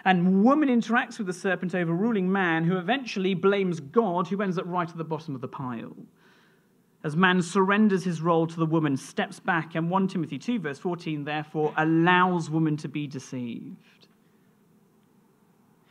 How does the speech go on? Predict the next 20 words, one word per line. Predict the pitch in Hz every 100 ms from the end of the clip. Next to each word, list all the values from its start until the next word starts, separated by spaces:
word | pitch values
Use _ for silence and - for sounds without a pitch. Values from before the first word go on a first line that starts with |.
| - -
You |
see, | 196
the | 220
point | 170 311 294
here | 196 285 285
is | 160 156
the | 214
fact | - - - 302 302 226
that | 262 240
woman | 240 226 208
was | 196
deceived | 202 175 214 170
first | 202 170 170
and | 185
not | 185 170
Adam | 156 151 185
means | 220 254 220
that | -
Adam | 233 240 233 220
failed. | 262 233 127 107